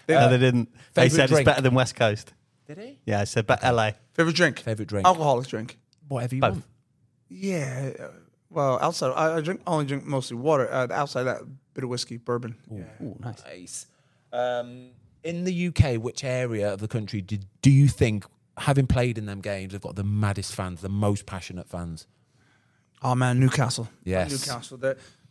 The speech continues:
Speaker 1: I, it's amazing. I mean, I mean, it's a castle on a hill. It's up at the top,
Speaker 3: <laughs> Yeah.
Speaker 1: right? It's like fog, <laughs> fog going through it. Everyone's got a black and white kit. Most of them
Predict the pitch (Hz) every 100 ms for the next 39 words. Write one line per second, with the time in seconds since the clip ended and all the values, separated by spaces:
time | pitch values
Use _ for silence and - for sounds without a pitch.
0 | _ _ - - 156 180 - 151 190 214
1 | 190 123 - 160 175 196 180 170 180 170
2 | 139 - _ _ _ _ _ _ - 151
3 | 139 - 170 165 180 185 185 139 127 -
4 | _ - - - - - 156 170 160 202
5 | 120 - 117 120 151 151 147 139 - 175
6 | 156 147 151 143 - 170 156 147 135 143
7 | 135 - _ _ _ - 170 180 185 170
8 | 175 165 160 156 160 151 151 - 139 135
9 | - _ _ _ 143 151 170 185 - 175
10 | 165 160 156